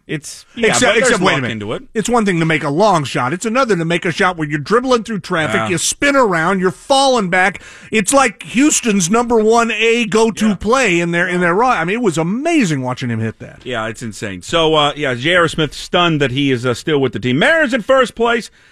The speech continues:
Speaker 1: Uh, I just saw this from, uh, our guy Greg Johns talking about the Mariners in first place. Uh, it's amazing. The lineup on August twenty-fourth, two thousand three, last time the Mariners were in first place. Ichiro in right field. Uh, Carlos Guillen was at third base.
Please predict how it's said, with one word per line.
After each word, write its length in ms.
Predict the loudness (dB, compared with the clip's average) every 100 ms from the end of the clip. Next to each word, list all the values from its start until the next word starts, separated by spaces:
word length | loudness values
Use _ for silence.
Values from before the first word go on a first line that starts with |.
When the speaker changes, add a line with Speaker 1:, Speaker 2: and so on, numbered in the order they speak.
| -4
Speaker 1:
Uh, 140 | -2
I 100 | 0
just 260 | 0 0 0
saw 240 | 2 2
this 200 | 2 0 0
from, 220 | -4 -2
uh, 80 | 0
our 200 | 2 2
guy 220 | 2 0
Greg 400 | 0 0 0 0
Johns 400 | 0 2 0 -2
talking 160 | -4 -2
about 100 | -4
the 60 |
Mariners 320 | -4 -2 -2 -6
in 60 |
first 280 | -4 -6 -4
place. 280 | -4 -4 -6 _ _ -6
Uh, 140 | -4 -2
it's 180 | -2
amazing. 440 | 0 0 0 -2 0
The 120 | 2
lineup 640 | 2 4 2 2 0 -2
on 200 | -4 -4
August 480 | 0 0 0 -2 -6
twenty-fourth, 520 | -4 -4 0 0 0
two 140 | -4 -4
thousand 380 | 0 0 -2 -4
three, 140 | -2
last 220 | 0 -2
time 140 | -4 -4
the 80 | 0
Mariners 340 | 0 0 -2
were 120 | 0
in 120 | -2 -2 -10 -8
first 240 | 0 0 2
place. 200 | 0 0
Ichiro 360 | -2 2 2 2
in 80 |
right 220 | 2 0 0
field. 340 | 0 0 0 -6 _ _ _
Uh, 100 | -6
Carlos 560 | -2 2 2 4 2 0
Guillen 380 | -4 -2 0 0
was 140 | -2
at 120 | -4 -4
third 380 | 0 0 2
base. 540 | 0 0 0 -4 -12